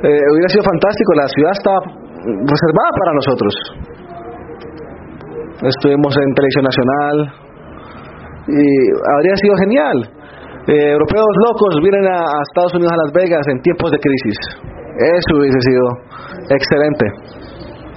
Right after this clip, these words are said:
Pero bueno, parece que el próximo año igual vamos a ir a Las Vegas. ¿Y sabes qué?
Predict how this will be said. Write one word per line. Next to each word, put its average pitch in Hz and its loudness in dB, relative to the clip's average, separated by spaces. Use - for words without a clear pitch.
Pero 160 2
bueno, 220 2
parece 165 2
que 170 0
el - -6
próximo 190 2
año 185 2
igual 185 4
vamos 175 2
a 156 2
ir 135 2
a 131 2
Las 110 2
Vegas. 101 0
¿Y 135 0
sabes 151 0
qué? 180 2